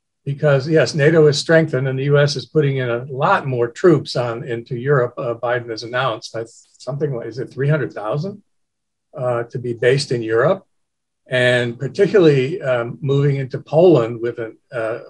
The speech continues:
permanent installation there, uh, command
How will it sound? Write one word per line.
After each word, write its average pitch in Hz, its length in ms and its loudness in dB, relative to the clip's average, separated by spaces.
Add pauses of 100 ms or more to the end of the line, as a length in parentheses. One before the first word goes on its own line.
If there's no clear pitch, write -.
permanent 127 400 -2
installation 117 800 -2
there, 131 460 4 (600)
uh, - 260 -18 (120)
command 143 540 0